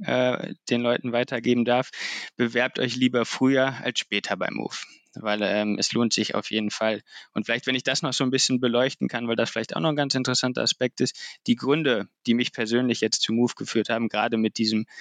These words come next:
ähm, der Vielfalt innerhalb von Move im Hintergrund. Genau, da war halt zum einen das, äh, wirtschaftliche Wissen, das wirtschaftliche Verständnis.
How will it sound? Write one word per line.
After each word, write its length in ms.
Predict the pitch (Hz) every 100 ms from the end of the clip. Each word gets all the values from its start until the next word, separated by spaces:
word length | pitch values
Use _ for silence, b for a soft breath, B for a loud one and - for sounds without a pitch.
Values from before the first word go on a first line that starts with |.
| B B B
ähm, 440 | 117 107 107 107 - _ _ _ _ _ _ - -
der 440 | 113 113 107 98
Vielfalt 540 | - 151 - 135 123
innerhalb 420 | - 123 117 120 107
von 220 | - 107
Move 240 | 113 110
im 80 | 101
Hintergrund. 560 | 120 117 98 95 98 - B B B
Genau, 240 | 120 104 107
da 120 | 113
war 100 | 123
halt 160 | 135
zum 140 | - 123
einen 380 | 110 131 135 127
das, 320 | 120 - -
äh, 300 | - 113 110
wirtschaftliche 600 | 131 - 123 120 113 117
Wissen, 380 | 165 - 170 147
das 200 | - -
wirtschaftliche 560 | 127 - 120 - 117 110
Verständnis. 720 | - 110 - 151 151 147 -